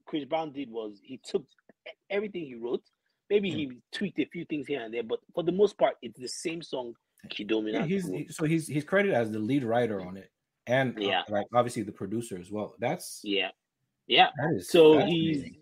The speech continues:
Speaker 1: yeah,
Speaker 2: Okay.
Speaker 1: he, that was another song, and so I know it, it, the song just really hit this year, even though it was released two
Speaker 2: Bro,
Speaker 1: years ago.
Speaker 2: twenty nineteen.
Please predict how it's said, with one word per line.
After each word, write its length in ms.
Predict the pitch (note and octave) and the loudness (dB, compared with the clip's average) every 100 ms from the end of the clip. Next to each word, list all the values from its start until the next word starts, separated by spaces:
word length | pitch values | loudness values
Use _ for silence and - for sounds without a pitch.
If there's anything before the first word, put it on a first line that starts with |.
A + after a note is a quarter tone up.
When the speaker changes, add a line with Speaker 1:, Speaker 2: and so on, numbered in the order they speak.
| _ | _
Speaker 1:
yeah, 240 | A#2+ D#3 A#2+ | -2 0 2
Speaker 2:
Okay. 80 | A#2 | 0
Speaker 1:
he, 260 | D#3 C3+ B2 | 0 -2 4
that 160 | F#3 A3 | 8 8
was 120 | D#3 | 6
another 280 | D#3 E3+ E3 | 0 0 -2
song, 180 | - D#3 | -2 -2
and 180 | D#3+ D#3+ | -4 -2
so 220 | - - D#3+ | 2 2 4
I 120 | F3+ | 4
know 140 | G#3+ A3+ | 4 2
it, 160 | D3 - | 0 -10
it, 220 | - D3 B2+ | -12 -10 -8
the 80 | |
song 240 | C#3+ G#3 F3 | -2 -2 0
just 180 | D#3+ B2+ | -4 -4
really 260 | C#3 C#3 - | -8 -8 -10
hit 120 | B2+ - | -12 -12
this 140 | A2+ A#2+ | -20 -14
year, 160 | G2+ F#2 _ _ D#3 | -14 -14 _ _ -8
even 160 | D#3 | -4
though 100 | D#3 | -4
it 100 | B2 | -4
was 180 | A#2+ A#2 | -8 -8
released 340 | A2+ B2+ C3+ - _ _ _ _ _ - | -8 -8 -10 -12 _ _ _ _ _ -10
two 160 | - | 0
Speaker 2:
Bro, 200 | E3 G3 | 4 4
Speaker 1:
years 180 | B2+ A#2 | 4 2
ago. 80 | G3 | 4
Speaker 2:
twenty 80 | G#3+ | 6
nineteen. 640 | E3 D3 - G#3+ C#3+ F#2+ | 4 4 2 4 4 2